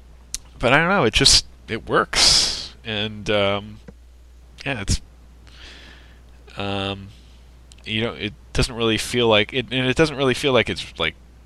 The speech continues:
rushing things at you too quick or anything. It just feels like, uh,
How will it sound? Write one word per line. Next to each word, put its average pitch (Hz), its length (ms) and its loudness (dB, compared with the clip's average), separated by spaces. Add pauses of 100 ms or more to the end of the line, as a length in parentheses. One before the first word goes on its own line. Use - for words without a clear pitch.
(500)
rushing 101 380 0
things 95 300 -6
at 90 160 0
you 90 100 -8
too 92 180 -12
quick 95 300 -12
or 85 40 -14
anything. - 460 -14
It - 120 -20
just - 180 -10
feels 87 320 -10
like, - 400 -10
uh, - 260 -14